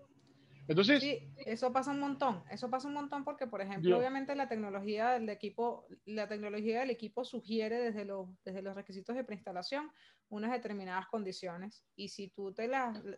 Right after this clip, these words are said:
Speaker 2: te apegas a ellas de forma ciega y no tropicalizas, por decirlo de alguna manera, eh,
Speaker 1: Claro.
Speaker 2: cuáles son esos requisitos, pues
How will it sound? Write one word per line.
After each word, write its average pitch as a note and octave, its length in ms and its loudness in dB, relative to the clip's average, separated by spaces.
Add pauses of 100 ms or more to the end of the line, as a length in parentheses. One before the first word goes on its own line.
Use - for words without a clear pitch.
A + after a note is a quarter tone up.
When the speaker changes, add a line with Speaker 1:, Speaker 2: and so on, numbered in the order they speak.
Speaker 2:
te G#3+ 80 0
apegas G#3 380 0
a A#3+ 100 4
ellas G3 220 -2
de G3 80 -8
forma G3+ 340 -4
ciega G#3+ 480 -2 (300)
y A3 100 -4
no G#3+ 220 0
tropicalizas, A3+ 840 2
por B3 140 0
decirlo G#3+ 240 -4
de A3 80 0
alguna G#3+ 220 -4
manera, G#3+ 540 -2
eh, F3+ 200 -4
Speaker 1:
Claro. - 120 10
Speaker 2:
cuáles - 220 6
son G#3+ 140 -8
esos B3+ 200 -4
requisitos, B3+ 640 -2
pues F3+ 160 -2